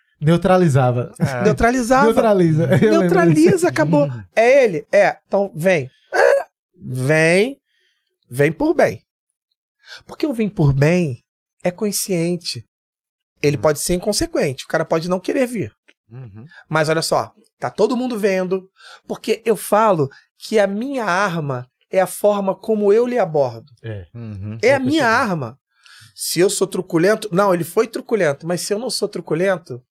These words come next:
Speaker 3: senhor, me acompanhe, por favor. Ixi.
Speaker 2: Deixar a pessoa sem palavra, né? Sem
Speaker 3: Acabou.
Speaker 2: atitude.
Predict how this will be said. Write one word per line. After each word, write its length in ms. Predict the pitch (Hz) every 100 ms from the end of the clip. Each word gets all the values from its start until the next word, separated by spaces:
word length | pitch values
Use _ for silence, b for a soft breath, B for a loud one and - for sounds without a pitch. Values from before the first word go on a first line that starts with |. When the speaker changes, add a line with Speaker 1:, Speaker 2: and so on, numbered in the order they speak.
| _ _
Speaker 3:
senhor, 600 | - - 180 170 165 127 _ _ _ _ _ _ _ -
me 100 | 165
acompanhe, 480 | 190 175 - 143 120
por 180 | - -
favor. 380 | _ 104 90 _ _ _
Ixi. 880 | - 220 - - - - - - _ _ _ _ _ 85 98 80 80 _ _ _ _ _ _ B B B
Speaker 2:
Deixar 260 | 156 180 208
a 40 |
pessoa 240 | 180 - 180
sem 140 | 175
palavra, 520 | 170 165 139 127 127 123
né? 200 | 139 156
Sem 220 | - 165
Speaker 3:
Acabou. 180 | 151 143
Speaker 2:
atitude. 680 | 156 165 - 135 143 190